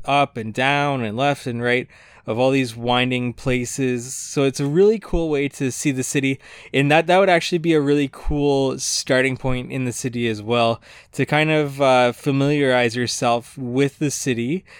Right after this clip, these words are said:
and with the different places that you're gonna be. And obviously you can jump out at any point,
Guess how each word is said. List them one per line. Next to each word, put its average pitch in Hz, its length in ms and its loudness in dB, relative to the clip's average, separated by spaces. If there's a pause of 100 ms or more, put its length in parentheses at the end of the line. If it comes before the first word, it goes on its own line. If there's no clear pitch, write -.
(160)
and 113 320 -2
with 127 220 -2
the 139 80 -2
different 123 280 -4
places 123 260 -2
that 127 100 -2
you're 120 140 -4
gonna 120 160 -2
be. 127 200 -2 (240)
And 151 80 -4
obviously 160 340 2
you 151 40 -4
can 139 180 0
jump 131 240 0
out 123 200 6
at 120 100 4
any 120 220 -2
point, 120 420 -4